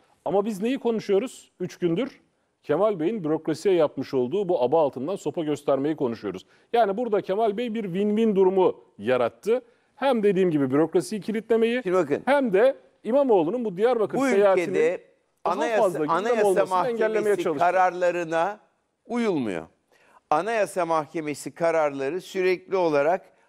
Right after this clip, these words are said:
Speaker 2: havada, e, asılı kalabiliyor. Avrupa İnsan Hakları Mahkemesi kararları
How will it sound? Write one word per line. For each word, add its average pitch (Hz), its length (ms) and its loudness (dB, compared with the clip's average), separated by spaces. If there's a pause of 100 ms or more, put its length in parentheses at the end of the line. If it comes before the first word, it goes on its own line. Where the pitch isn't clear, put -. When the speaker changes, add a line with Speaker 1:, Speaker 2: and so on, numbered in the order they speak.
(280)
Speaker 2:
havada, 160 600 -2
e, 143 420 0
asılı 165 520 -2
kalabiliyor. 151 600 -2 (500)
Avrupa 190 400 0
İnsan 208 340 -6
Hakları 180 400 -4
Mahkemesi 160 720 -4
kararları 156 760 0